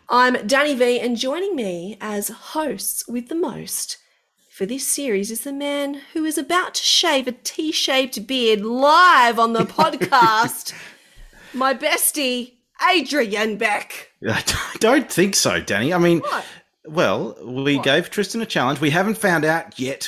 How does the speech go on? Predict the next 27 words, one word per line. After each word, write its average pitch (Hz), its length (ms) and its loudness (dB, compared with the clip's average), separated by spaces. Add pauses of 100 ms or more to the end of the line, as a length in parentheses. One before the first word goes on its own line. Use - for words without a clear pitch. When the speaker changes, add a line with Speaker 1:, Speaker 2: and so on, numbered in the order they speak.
Speaker 2:
whether 110 280 -4
he 104 440 -6
was 101 160 -10
able 107 200 -2
to 87 60 -14
hit 160 160 -4
that - 180 -10
fifty 113 220 -8
K 101 220 -2
mark. 135 340 2
And 277 100 4
if 277 100 0
he 262 100 6
did, 196 400 2 (320)
all's 160 260 0
fair. 139 440 -2 (180)
I'm 123 220 0
happy 139 480 -4
to - 180 -8
shave 151 400 0
my 180 160 0
beard 139 260 0
into, 147 200 -6
like, 120 200 -4
a 117 60 -4
T 180 340 -2
shape. 87 400 -4